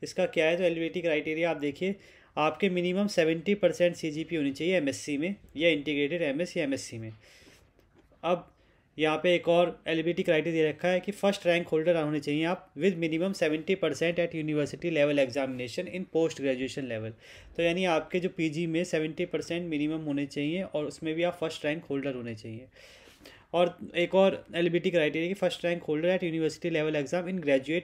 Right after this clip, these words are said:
post graduate degree in medicine only from any recognized university। और आप फर्स्ट रैंक होल्डर होंगे अगर ग्रेजुएट, पोस्ट ग्रेजुएट मेडिसिन में, तो भी आप इसे भर सकते हैं। अब आप एक चीज़ देख लीजिए, यहाँ पे साफ साफ लिखा है, "Merely having the eligibility does not guarantee the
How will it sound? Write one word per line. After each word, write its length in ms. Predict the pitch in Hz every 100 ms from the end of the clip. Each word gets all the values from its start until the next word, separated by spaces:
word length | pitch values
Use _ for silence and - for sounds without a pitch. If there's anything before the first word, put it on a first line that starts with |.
| -
post 140 | 160 151
graduate 220 | 143 156
degree 220 | 139 160
in 80 | 185
medicine 400 | 151 139 131 160
only 380 | 139 123 135 175 -
from 340 | 160 160 151
any 180 | 160 180
recognized 520 | 156 151 147 143 135
university। 400 | 127 120 - - 120 - - - - -
और 160 | 175
आप 260 | 170 175 170
फर्स्ट 420 | 170 156 175 170 175
रैंक 180 | 170 165
होल्डर 280 | 151 160
होंगे 320 | 151 143 147 170
अगर 220 | 170 185 202 - - -
ग्रेजुएट, 640 | 143 143 156 165 165 151 160
पोस्ट 220 | 165 151
ग्रेजुएट 300 | 151 165 170
मेडिसिन 360 | 143 143 156
में, 140 | 165 190
तो 140 | 170
भी 160 | 160 160
आप 140 | 156 156
इसे 160 | -
भर 180 | 170 131
सकते 340 | 123 117 -
हैं। 140 | 117 113 - - - 196
अब 100 | 214
आप 220 | 214 -
एक 100 | 175
चीज़ 220 | - 220
देख 180 | 165 156
लीजिए, 200 | 156 190
यहाँ 140 | 185 175
पे 100 | 196
साफ 240 | 165 156
साफ 220 | 185 180
लिखा 220 | 143 135
है, 220 | 156 190 -
"Merely 480 | 151 151 156 170 202
having 280 | 156 160 170
the 140 | 180
eligibility 420 | 156 151 147 190
does 280 | 151 143 147
not 280 | 170 196 156
guarantee 380 | 147 143 139 170
the 220 | 160